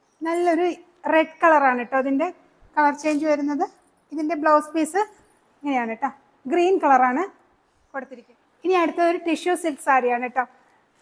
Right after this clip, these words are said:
ആപ്ലിക് വർക്ക് കൊടുത്തിരിക്കുന്ന നല്ല ഭംഗിയുള്ള ഒരു ടിഷ്യൂ സിൽക്ക് സാരിയാണ്. ഇതിൻ്റെ റേറ്റ് വരുന്നത് രണ്ടായിരത്തി എൺപതാണ് ട്ടോ.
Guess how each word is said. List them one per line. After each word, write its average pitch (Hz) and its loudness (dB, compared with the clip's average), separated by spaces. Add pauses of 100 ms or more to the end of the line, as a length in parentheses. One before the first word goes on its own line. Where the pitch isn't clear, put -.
(120)
ആപ്ലിക് 311 0
വർക്ക് 320 4
കൊടുത്തിരിക്കുന്ന 285 -2 (160)
നല്ല 311 2 (120)
ഭംഗിയുള്ള 330 2
ഒരു 330 -8
ടിഷ്യൂ 302 -12
സിൽക്ക് 277 -6
സാരിയാണ്. 233 -2 (1300)
ഇതിൻ്റെ 330 0
റേറ്റ് 320 2
വരുന്നത് 285 2 (120)
രണ്ടായിരത്തി 302 2
എൺപതാണ് 262 -2
ട്ടോ. 254 -2